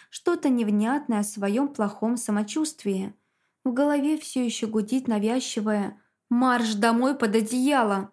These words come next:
чтобы к свадьбе была здорова!» Ага, конечно, дорогая будущая свекровь, я так и сделаю непременно.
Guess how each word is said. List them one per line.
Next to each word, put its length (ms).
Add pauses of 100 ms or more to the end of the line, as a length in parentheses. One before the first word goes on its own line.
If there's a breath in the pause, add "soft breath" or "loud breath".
чтобы 420
к 40
свадьбе 460
была 280
здорова!» 760 (540)
Ага, 580
конечно, 720 (200 soft breath)
дорогая 500
будущая 460
свекровь, 580 (300 soft breath)
я 240
так 240
и 80
сделаю 440
непременно. 880